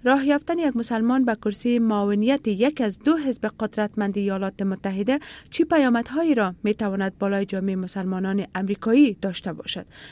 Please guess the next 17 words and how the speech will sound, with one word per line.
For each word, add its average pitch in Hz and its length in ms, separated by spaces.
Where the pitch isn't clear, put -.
همکار 302 460
ما 381 100
میرویس 262 500
رحمانی 247 380
در 226 120
این 190 140
مورد 190 380
گزارش 202 520
تهیه 339 320
کرده 339 260
است 359 220
که 220 60
آن 208 100
را 214 100
تقدیم 202 500
شما 277 320
می‌کنیم. - 460